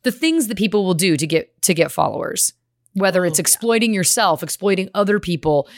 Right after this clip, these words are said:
Speaker 1: trying to jump on trends, trying to seem relatable. It just felt like
Speaker 2: Yeah.
Speaker 1: it was hitting me in the face how this new social media culture is kind of almost pushing us to be narcissists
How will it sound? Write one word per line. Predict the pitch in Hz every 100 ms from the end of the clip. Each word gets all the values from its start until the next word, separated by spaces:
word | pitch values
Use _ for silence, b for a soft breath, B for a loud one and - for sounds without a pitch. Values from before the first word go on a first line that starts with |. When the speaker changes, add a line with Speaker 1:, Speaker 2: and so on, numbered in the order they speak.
| B -
Speaker 1:
trying | - 196 202
to | 196
jump | 170 151 202 208
on | 202 196
trends, | - 202 190 170 147
trying | - 190 202
to | 202
seem | 190 - 190 202 202
relatable. | 196 180 214 151 147 -
It | - -
just | - 277 269 -
felt | 247 240
like | 233 196 -
Speaker 2:
Yeah. |
Speaker 1:
it | 214
was | 214 -
hitting | - 233 247
me | 233
in | 220
the | 170
face | - - 190 170 - - b b b b b b _
how | 196 202
this | 202 196 196
new | 180 196 233
social | 233 240 190 202
media | 190 180
culture | 170 - 196 190 180 151 143 - _ _ _ _ _ _ _ -
is | 220 -
kind | - - 214 240
of | 226 156 - _ _ _
almost | - 220 302 294 247 - -
pushing | - 262 - 233
us | 196 170
to | -
be | 180
narcissists | 175 170 - 143 - 139 - - -